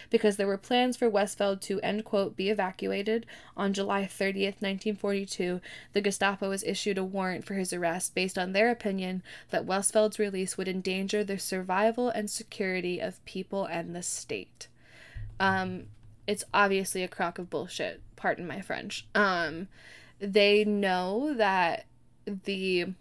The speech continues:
the concentration camps are an option. They know that Walter is Jewish. They see an opportunity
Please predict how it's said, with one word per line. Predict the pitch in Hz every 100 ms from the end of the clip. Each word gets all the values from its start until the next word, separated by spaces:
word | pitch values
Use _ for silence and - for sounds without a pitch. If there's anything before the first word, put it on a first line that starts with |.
| - - - - - - -
the | 196 196
concentration | 185 - 190 190 196 - 196 202 220
camps | 220 226 214 -
are | - 196
an | 190
option. | - 190 - 180 180 190 - - - 190
They | 190 190
know | 190 165 175 185
that | 175 175 - -
Walter | 165 190 - 165
is | 190 190
Jewish. | 170 127 120 196 - - - - -
They | 208 196
see | - 190
an | 185 190
opportunity | 190 190 202 - 196 196 202 214 254